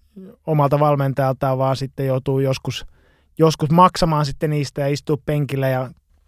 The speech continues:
miettimään, että mikä meni vikaan, ja keskittymään seuraavaan tilanteeseen kahta kovempaa, niin tää voi myös olla ihan hyvin,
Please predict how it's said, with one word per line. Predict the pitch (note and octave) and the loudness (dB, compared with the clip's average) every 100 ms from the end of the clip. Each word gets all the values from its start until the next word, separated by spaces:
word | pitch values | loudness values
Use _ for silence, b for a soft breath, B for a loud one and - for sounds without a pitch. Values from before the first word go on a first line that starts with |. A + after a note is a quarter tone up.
| _ - E3 - | _ -20 -20 -6
miettimään, | C#3+ D#3 C#3+ D#3 D3 | 2 2 2 2 2
että | C3+ D3+ | 2 2
mikä | D3+ D3+ | 2 2
meni | C#3+ C#3 | 2 2
vikaan, | C#3 D3+ C#3 | 0 0 0
ja | |
keskittymään | C3+ C#3 C#3 C#3+ D3 C#3 | 0 -4 -6 -4 -2 2
seuraavaan | D3 C#3 C3 C3 | 2 2 0 -2
tilanteeseen | C#3+ C3 C3+ C3+ C3+ C3 | -2 -2 -2 -4 -4 -2
kahta | C3+ C3+ C3+ | -2 -4 -2
kovempaa, | C3+ C3 A#2 A#2+ A#2 | 0 0 -2 -4 -2
niin | A2+ A2 b b b b _ | -4 -8 b b b b _
tää | D3 C#3 | 2 4
voi | C#3+ | 2
myös | C3+ C3 | 2 0
olla | C#3+ C#3 | 2 2
ihan | C3 C3 | 0 0
hyvin, | C#3 C3 A#2 | 0 -2 -4